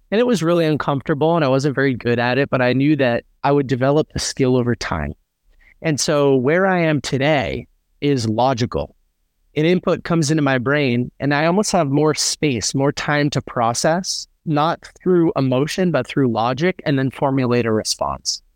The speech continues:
Like, that little processing time has been so incredibly important for me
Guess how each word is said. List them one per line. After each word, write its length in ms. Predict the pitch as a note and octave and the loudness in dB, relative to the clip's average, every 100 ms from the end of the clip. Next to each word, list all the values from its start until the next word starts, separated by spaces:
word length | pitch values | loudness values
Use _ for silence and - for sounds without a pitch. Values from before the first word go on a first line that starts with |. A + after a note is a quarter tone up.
| _ - | _ -4
Like, 140 | D3+ C#3 | -2 2
that 180 | E3+ | 2
little 240 | D#3 F#3+ F#3+ | 2 2 0
processing 720 | - C#3 C3+ - F3 - E3+ | -2 -2 0 0 -2 0 0
time 320 | - E3+ F3 | 0 -2 0
has 180 | E3 C#3 | -2 -2
been 160 | C3+ B2+ | -2 -2
so 380 | - D3+ D3 | -2 0 2
incredibly 560 | D3 B2 D3 C3+ B2+ B2 | 2 0 -2 -2 2 2
important 540 | A#2 - B2+ B2 C#3+ | 0 0 0 2 0
for 160 | - D#3+ | 0 2
me 280 | D#3 F3+ | 4 2